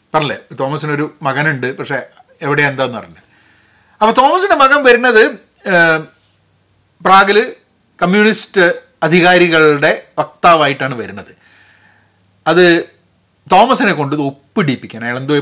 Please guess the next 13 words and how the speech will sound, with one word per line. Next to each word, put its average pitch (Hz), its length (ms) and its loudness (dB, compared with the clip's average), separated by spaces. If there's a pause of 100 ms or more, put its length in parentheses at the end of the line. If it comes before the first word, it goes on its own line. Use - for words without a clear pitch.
(100)
പറഞ്ഞ 139 280 -2
കാര്യത്തിൽ 135 420 -4
ഇതിനൊക്കെ 123 340 -8
റിട്രാക്ട് 151 560 -4
ചെയ്യാൻ 120 200 -6
വേണ്ടി, 113 140 -10
എന്തോ 120 180 -8
ഒപ്പിടിപ്പിക്കാൻ 127 680 -2
വേണ്ടിയിട്ടാണ്. 110 480 -14 (500)
അപ്പം 185 200 -2 (220)
അധികാരികളുടെ 190 600 2
ഭാഗത്ത് 131 380 -4
നിന്നുകൊണ്ടാണ് 113 600 -12